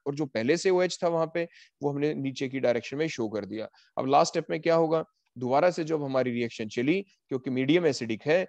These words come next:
तो जो आपका ओआर ग्रुप लगा हुआ था, ऑक्सीजन के ऊपर जो लोन पेयर थे ओआर ग्रुप वाले, क्योंकि it is a much more easy leaving group, तो अब क्या हुआ, इसने अपने इलेक्ट्रॉन दिए और साथ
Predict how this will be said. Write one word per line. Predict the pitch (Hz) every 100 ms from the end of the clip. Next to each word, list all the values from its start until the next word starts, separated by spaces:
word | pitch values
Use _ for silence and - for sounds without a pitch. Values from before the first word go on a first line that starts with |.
| - _ _
तो | 147
जो | 139 151
आपका | 143 143 143
ओआर | - 147 180
ग्रुप | 165 151 135
लगा | 127 120
हुआ | 117 120
था, | 160
ऑक्सीजन | 160 151 - 160 170 180
के | 147
ऊपर | 127
जो | 120 123
लोन | 123 113
पेयर | 113 113
थे | 110 156 170
ओआर | 120 123 127
ग्रुप | 123 123
वाले, | - 123 156
क्योंकि | 156 147 143
it |
is | 117 131
a | 151
much | 123 131 135
more | 160 165 -
easy | 156 170
leaving | 180 170 170
group, | 135 101 _ _ _ _ _ _ -
तो |
अब | 139
क्या | 165
हुआ, | 165 160 160
इसने | 160 151
अपने | 147 139 131
इलेक्ट्रॉन | 117 113 113 107
दिए | 110 147 160
और | 151
साथ | 143